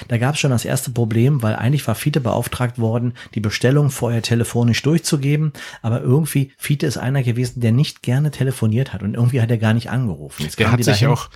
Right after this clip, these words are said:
Speaker 2: der hat sich auch schlecht Sachen merken können. Der hat sich ja alles aufgeschrieben.
Speaker 1: Alles aufgeschrieben. Er hat so
Speaker 2: Und
Speaker 1: einen
Speaker 2: wenn er
Speaker 1: kleinen
Speaker 2: si-,
Speaker 1: Block gehabt.
Speaker 2: ne, und wenn er sich nichts aufgeschrieben hat, dann hat er es auf
Speaker 1: Alles
Speaker 2: jeden
Speaker 1: auch
Speaker 2: Fall
Speaker 1: wieder
Speaker 2: vergessen.
Speaker 1: vergessen, ja. Dann kamen sie hin und dann hat, dann, äh,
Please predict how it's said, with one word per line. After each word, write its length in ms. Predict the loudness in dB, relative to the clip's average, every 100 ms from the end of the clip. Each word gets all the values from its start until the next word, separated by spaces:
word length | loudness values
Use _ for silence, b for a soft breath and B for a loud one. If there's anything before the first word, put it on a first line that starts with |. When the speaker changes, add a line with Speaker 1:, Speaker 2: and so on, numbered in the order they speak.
| -6
Speaker 2:
der 60 | -4
hat 80 | -2
sich 100 | -4
auch 80 | -2
schlecht 280 | -2 -2
Sachen 240 | -4 -2 -2
merken 240 | -2 -4
können. 140 | -4 -4
Der 60 |
hat 80 | -4
sich 160 | -4 -6
ja 100 | -6
alles 220 | -6 -8
aufgeschrieben. 500 | -8 -8 -8 -6 -4
Speaker 1:
Alles 180 | -4 -4
aufgeschrieben. 460 | -10 -12 -10 -8
Er 60 | -4
hat 60 |
so 60 | -2
Speaker 2:
Und 20 |
Speaker 1:
einen 80 | 2
Speaker 2:
wenn 60 | 2
er 20 |
Speaker 1:
kleinen 120 | 4
Speaker 2:
si-, 40 | 4
Speaker 1:
Block 180 | 0 -2
gehabt. 200 | 0 2
Speaker 2:
ne, 100 | 2
und 100 | 0
wenn 120 | 0 2
er 80 |
sich 200 | 2 0
nichts 160 | -2 -4
aufgeschrieben 340 | -6 -6 -6
hat, 80 | -2
dann 100 | -2
hat 100 | -2
er 40 | -2
es 60 |
auf 80 | 0
Speaker 1:
Alles 80 | 2 2
Speaker 2:
jeden 20 |
Speaker 1:
auch 60 |
Speaker 2:
Fall 100 | 2
Speaker 1:
wieder 100 | 0
Speaker 2:
vergessen. 280 | 0 -2 -4
Speaker 1:
vergessen, 120 | -4 -8
ja. 120 | -8 B B B B
Dann 60 | -2
kamen 220 | 2 2
sie 100 | 2
hin 100 | 0
und 120 | 0
dann 120 | 0
hat, 120 | 0 0 -6 -2
dann, 220 | 0
äh, 80 | 2